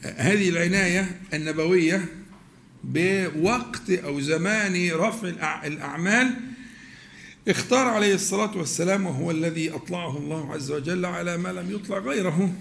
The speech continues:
من الخلق، فيعلم ما لا نعلم، فاختار، ها، بهداية ربه، آه، سبحانه وتعالى له، اختار هذه العبادة لتكون، ها، شفيعا،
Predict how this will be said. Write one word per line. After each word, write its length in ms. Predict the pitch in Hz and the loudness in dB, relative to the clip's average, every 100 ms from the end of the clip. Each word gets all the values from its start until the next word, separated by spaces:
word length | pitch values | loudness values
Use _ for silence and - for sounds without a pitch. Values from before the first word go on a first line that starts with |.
| - | -10
من 220 | 147 143 165 | -8 -6 -4
الخلق، 600 | 147 233 247 - 185 175 - - - - - | -4 -2 -2 -2 -2 -4 -8 -14 -18 -18 -4
فيعلم 480 | 135 220 240 233 226 | 0 2 4 2 2
ما 60 | 226 | 0
لا 140 | 226 | 4
نعلم، 420 | 269 262 175 107 - - - | 4 4 2 -2 -6 -12 -2
فاختار، 760 | 196 - - 294 269 233 233 - - - - - - - - - - 135 | -2 0 4 6 6 4 2 0 -8 -12 -16 -20 -20 -20 -20 -20 -8 0
ها، 320 | 185 233 214 - - | 2 2 0 -10 -2
بهداية 540 | 156 170 202 233 196 185 | 0 2 4 2 0 -2
ربه، 640 | 214 202 175 156 156 151 | -2 -2 -2 -2 -4 -8
آه، 360 | 135 135 131 127 | -8 -6 -4 -6
سبحانه 520 | 147 135 185 180 156 | -8 -8 -6 -4 -4
وتعالى 300 | 143 185 170 | -4 -4 -2
له، 300 | 208 220 262 - - | 0 2 2 0 -4
اختار 600 | 170 - - 233 226 214 - - - | -4 -2 0 2 2 0 -2 -8 0
هذه 380 | 208 208 170 | 2 2 2
العبادة 500 | 180 160 170 208 214 - - | 0 0 0 2 0 -2 -4
لتكون، 480 | 165 170 - 233 226 | 0 0 2 2 4
ها، 340 | 208 247 254 - - - | 6 6 4 -2 -10 -12
شفيعا، 1200 | - 214 208 208 226 220 190 143 196 185 139 117 | -2 4 4 6 6 6 4 4 6 6 6 0